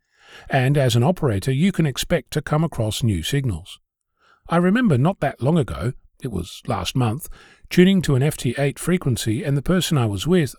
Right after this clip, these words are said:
asking what that sound was. They'd heard it before but never discovered its purpose,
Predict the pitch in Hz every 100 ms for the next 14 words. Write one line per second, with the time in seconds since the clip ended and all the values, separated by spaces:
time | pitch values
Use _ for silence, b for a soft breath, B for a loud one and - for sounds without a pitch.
0 | - 143 160 - 175 170 131 - 87 -
1 | - 113 104 98 110 175 107 80 - b
2 | b b b b b 180 160 226 240 196
3 | - 185 143 101 175 147 147 156 170 -
4 | 123 113 98 - - 147 135 - -